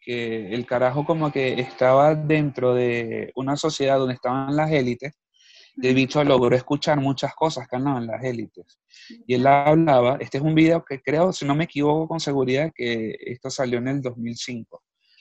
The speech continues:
Speaker 1: la misión anglo-, el, el video que él habla. Y él habla de que toda esta gente de las élites mundial querían crear una especie de gripe que le iban a lanzar a los chinos para que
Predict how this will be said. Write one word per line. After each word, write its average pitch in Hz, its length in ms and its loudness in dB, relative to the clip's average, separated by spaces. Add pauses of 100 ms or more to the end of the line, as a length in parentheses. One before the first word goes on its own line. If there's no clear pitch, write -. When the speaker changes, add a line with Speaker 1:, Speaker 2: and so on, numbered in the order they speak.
Speaker 1:
la 120 100 -6
misión 120 280 -2
anglo-, 127 320 0
el, 127 200 -2
el 120 500 0
video 123 280 4
que 143 100 -2
él 127 120 0
habla. 101 280 2 (440)
Y 135 60 -2
él 151 100 2
habla 156 240 4
de 143 100 2
que 127 140 -6
toda 127 160 -6
esta 147 160 -4
gente 151 260 -2
de 151 80 0
las 135 140 -2
élites 135 280 -2
mundial 147 440 -2
querían 127 340 -2
crear 143 300 0
una 127 220 -2
especie 143 440 -6
de 123 160 2
gripe 123 580 -2 (1120)
que 123 140 2
le 127 160 6
iban 131 260 4
a 147 60 6
lanzar 135 320 2
a 139 100 4
los 143 220 0
chinos 120 600 -2 (720)
para 147 420 4
que 160 320 0